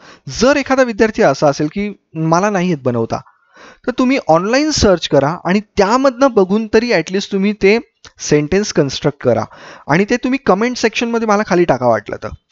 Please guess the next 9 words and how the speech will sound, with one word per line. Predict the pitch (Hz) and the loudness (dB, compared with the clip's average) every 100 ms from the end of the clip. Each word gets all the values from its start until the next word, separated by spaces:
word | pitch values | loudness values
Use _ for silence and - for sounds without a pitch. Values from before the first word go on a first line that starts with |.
| - | -2
ओके, | - - 381 _ _ _ 147 | 0 2 -2 _ _ _ -2
now | 117 - - - - | 0 -2 -12 -10 -2
पॅरलल | 185 240 302 285 | 2 2 2 0
ॲक्टिव्हिटी | 226 - 180 156 | 0 0 0 2
बघा, | 147 139 | 2 2
त्याला | 147 175 | 4 4
एक | 185 170 | 2 2
दिलेली | 147 143 139 | 2 4 4
आहे, | 135 | 2